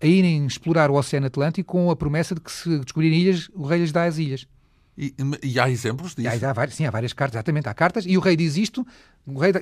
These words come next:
Speaker 1: uma vez mais, é dar aquilo que é seu, o rei diz: estamos numa
Speaker 2: Mas
Speaker 1: época
Speaker 2: é
Speaker 1: em que se está a
Speaker 2: tipo,
Speaker 1: conhecer
Speaker 2: é
Speaker 1: o
Speaker 2: tipo
Speaker 1: mundo.
Speaker 2: corsários? É
Speaker 1: Não,
Speaker 2: um
Speaker 1: não, não, não, não, aí é um exploradores,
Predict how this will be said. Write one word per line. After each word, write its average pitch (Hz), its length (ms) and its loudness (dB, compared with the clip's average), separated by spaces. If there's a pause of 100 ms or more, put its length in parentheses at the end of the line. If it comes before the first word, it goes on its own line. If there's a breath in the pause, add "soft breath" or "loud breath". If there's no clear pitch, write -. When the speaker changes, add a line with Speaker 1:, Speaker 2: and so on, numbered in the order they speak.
Speaker 1:
uma 151 120 0
vez 151 160 2
mais, 175 200 4
é 160 120 4
dar 170 180 6
aquilo 190 220 2
que 214 100 0
é 214 60 2
seu, 196 160 2
o - 20 -2
rei 196 160 4
diz: 160 260 0 (220 soft breath)
estamos 196 220 -2
numa 165 80 -2
Speaker 2:
Mas 165 180 4
Speaker 1:
época 208 80 2
Speaker 2:
é 202 40 6
Speaker 1:
em 185 40 4
que - 60 -8
se 185 60 -2
está 185 100 2
a - 20 2
Speaker 2:
tipo, - 60 -6
Speaker 1:
conhecer 185 180 0
Speaker 2:
é 190 80 2
Speaker 1:
o 208 60 2
Speaker 2:
tipo 180 100 4
Speaker 1:
mundo. 151 100 -2
Speaker 2:
corsários? 151 680 0
É 143 60 0
Speaker 1:
Não, 381 100 4
Speaker 2:
um - 20 4
Speaker 1:
não, 381 120 0
não, 349 160 -2
não, 320 160 -4
não, 269 240 0
aí 208 240 0
é 208 100 2
um 302 80 0
exploradores, - 580 0